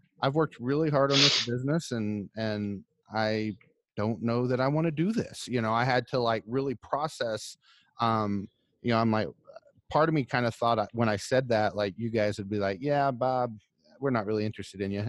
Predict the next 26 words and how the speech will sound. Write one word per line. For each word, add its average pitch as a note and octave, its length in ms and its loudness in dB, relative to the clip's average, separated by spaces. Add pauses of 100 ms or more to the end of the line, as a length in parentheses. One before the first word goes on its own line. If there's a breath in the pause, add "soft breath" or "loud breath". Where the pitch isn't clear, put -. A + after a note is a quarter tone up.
And B2 160 2
I B2+ 100 4 (580)
kinda C3+ 260 2
<laughs> - 580 -2
thought F#3+ 160 0 (100)
that's G3 240 -4
what F3 200 0
it E3 60 -6
might D#3+ 220 2
be, D#3 200 2
and, D#3 160 -2 (260 loud breath)
and E3 100 4
we E3 100 6
move D3+ 240 4
on. E3 280 6
But B2+ 180 6
you C#3 140 0
guys C3+ 160 4
are C#3+ 60 4
like, C#3 80 0
"Yeah, G#3+ 200 2
let's F3+ 160 0
have F3 160 0
this D#3 120 -4
conversation." D3+ 720 0
And, A2 140 -2